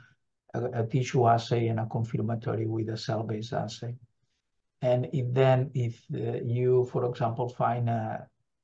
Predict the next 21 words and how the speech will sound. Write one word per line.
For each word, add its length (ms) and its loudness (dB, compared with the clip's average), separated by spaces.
a 80 -4
tissue 460 -4
assay 500 0
that 220 -4
is 100 -8
positive, 640 0
but 360 -6
all 300 10
the 100 2
cell-based 520 0
assays 460 -2
are 160 0
negative, 580 2
then 220 -4
you 100 -4
may 160 -4
think 360 -4
that 180 -4
this 160 -6
could 260 -8
be, 280 -4